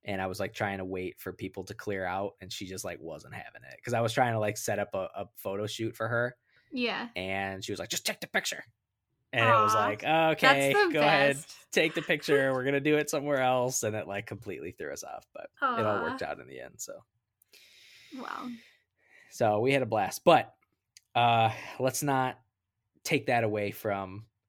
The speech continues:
Speaker 1: episode four. Here we are.
Speaker 2: Here we are, another
Speaker 1: Sitting down,
Speaker 2: Sunday.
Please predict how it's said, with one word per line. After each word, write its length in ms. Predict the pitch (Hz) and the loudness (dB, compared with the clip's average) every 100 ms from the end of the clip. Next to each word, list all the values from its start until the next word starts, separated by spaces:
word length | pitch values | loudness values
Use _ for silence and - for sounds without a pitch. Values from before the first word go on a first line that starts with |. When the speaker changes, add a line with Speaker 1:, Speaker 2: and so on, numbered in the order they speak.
| _ | _
Speaker 1:
episode 380 | 131 120 117 113 | -4 -2 0 0
four. 320 | 113 131 117 | 0 0 0
Here 200 | 104 135 | 0 -2
we 140 | 117 110 | -2 0
are. 360 | 113 107 95 - _ _ | 2 0 -2 -12 _ _
Speaker 2:
Here 180 | 294 349 | 0 2
we 120 | 403 | 2
are, 560 | - 269 359 359 262 214 | 4 6 6 4 4 2
another 280 | 233 247 349 | 2 2 4
Speaker 1:
Sitting 300 | 147 180 233 | 4 4 4
down, 240 | 131 120 | 2 2
Speaker 2:
Sunday. 260 | - 269 | -2 -4